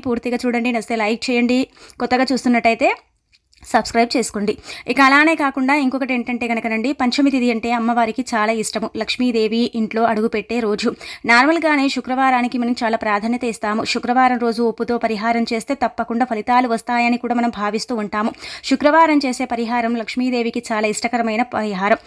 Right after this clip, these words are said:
అందులో మనకు పంచమి తిథి కలిసి వచ్చింది కాబట్టి ఇంకా పవిత్రమైన పరిహారం అని కూడా మనకు పండితులు చెబుతున్నారు. కాబట్టి ఈ విధంగా అయితే మీరు ఒక్కసారి ఆచరించండి, చాలా మంచి రిజల్ట్ అనేది వస్తుందన్నమాట. ఉప్పు అమ్మవారి యొక్క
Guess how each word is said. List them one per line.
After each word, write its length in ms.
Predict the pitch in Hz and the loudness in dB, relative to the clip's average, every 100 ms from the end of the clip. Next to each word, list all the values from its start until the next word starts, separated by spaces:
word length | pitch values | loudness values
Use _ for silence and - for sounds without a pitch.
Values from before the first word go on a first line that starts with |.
| - - - | -16 -4 2
అందులో 260 | 247 277 330 311 | 4 6 6 4
మనకు 180 | 285 269 | 2 -2
పంచమి 300 | 226 226 269 269 | -4 -2 -4 -2
తిథి 160 | 254 240 | -2 -4
కలిసి 180 | 220 240 | -4 -6
వచ్చింది 280 | - 233 226 | -4 -2 0
కాబట్టి 320 | 220 226 262 233 | 0 0 0 2
ఇంకా 160 | 233 247 | 2 2
పవిత్రమైన 480 | 214 233 254 262 254 247 | 0 -2 0 0 0 0
పరిహారం 380 | 226 208 226 233 | 0 0 0 0
అని 80 | 226 | 0
కూడా 120 | 226 220 | -2 -2
మనకు 200 | 220 254 220 | -2 -4 -4
పండితులు 360 | 202 214 240 240 | -4 -4 -4 -4
చెబుతున్నారు. 480 | 185 208 208 214 - - - - | -6 -4 0 0 -2 -10 -6 4
కాబట్టి 340 | 226 233 247 359 | 4 4 2 0
ఈ 40 | 277 | 0
విధంగా 260 | 247 240 233 | 0 0 0
అయితే 120 | 220 226 | -2 -4
మీరు 100 | 220 | -4
ఒక్కసారి 400 | - 220 208 226 233 | -6 -6 -2 2 2
ఆచరించండి, 580 | 208 226 233 226 247 294 302 | 0 0 -2 0 2 2 0
చాలా 220 | 220 214 240 | 0 2 2
మంచి 140 | 226 220 208 | 2 -2 -4
రిజల్ట్ 240 | 220 214 | -4 -2
అనేది 180 | 214 233 247 | -2 0 -2
వస్తుందన్నమాట. 500 | - 214 214 214 214 - - - 254 | -2 -4 -2 0 -2 -6 -18 -4 -2
ఉప్పు 220 | 247 320 320 330 240 | 2 4 4 4 2
అమ్మవారి 420 | 240 262 269 262 | 2 4 4 2
యొక్క 260 | 240 233 220 | 0 0 0